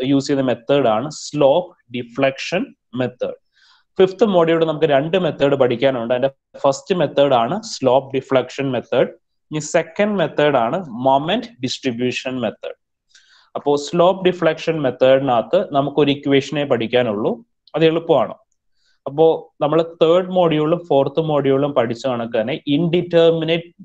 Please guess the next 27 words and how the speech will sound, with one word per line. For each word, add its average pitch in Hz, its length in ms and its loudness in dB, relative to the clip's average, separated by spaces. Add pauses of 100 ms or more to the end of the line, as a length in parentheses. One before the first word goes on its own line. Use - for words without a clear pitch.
ബീംസ് 131 360 -2
ആണ് 120 280 -2
നമ്മൾ 123 200 -6
ഇവിടെയും 127 320 -2
solve 123 400 -2
ചെയ്യുന്നത്. 113 560 -4 (440)
Indeterminate 143 800 0 (100)
beams 135 260 -2 (100)
are 127 100 2 (160)
solved 147 340 0
by 123 80 6 (220)
using 156 260 -4 (240)
slope 147 460 2 (220)
deflection 139 600 -2 (540)
method. 160 400 0 (1400)
So 175 120 -2
നമുക്ക് 170 220 0
ആ 165 40 8
ഇക്വേഷൻസ് 170 600 0
ഒക്കെ 135 160 0
നോക്കാം. 117 560 0 (280)
അപ്പോ 139 340 -6
ഫസ്റ്റ് 175 260 0
പറയുന്ന 160 320 2
സ്ലോപ്പ് 143 400 2
ഡിഫ്ലക്ഷൻ 139 520 -2
മെത്തേഡ്. 120 420 0